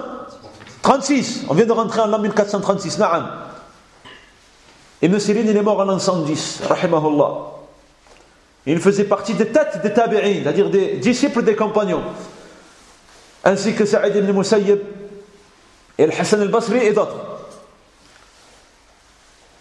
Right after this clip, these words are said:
Muhammad ibn Sirin, un jour, la nouvelle du repentir d'un Khariji lui a été rapportée et il n'a pas accepté de suite cette nouvelle-là.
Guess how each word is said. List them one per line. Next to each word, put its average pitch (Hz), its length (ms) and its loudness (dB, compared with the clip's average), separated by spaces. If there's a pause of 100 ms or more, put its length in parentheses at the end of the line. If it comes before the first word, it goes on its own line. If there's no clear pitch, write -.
(120)
Muhammad 294 360 0
ibn 294 160 2
Sirin, 269 400 2
un 254 60 0
jour, 285 260 2 (2000)
la 165 80 4
nouvelle 254 460 2
du 185 100 0
repentir 269 540 0
d'un 208 400 -2 (840)
Khariji 269 500 4
lui 247 100 2
a 233 60 4
été 240 140 0
rapportée 247 520 0 (1400)
et 262 320 4
il 262 100 2
n'a 269 120 4
pas 294 220 0
accepté 285 440 0
de 233 120 0
suite 247 220 -2
cette 214 200 4
nouvelle-là. 208 720 2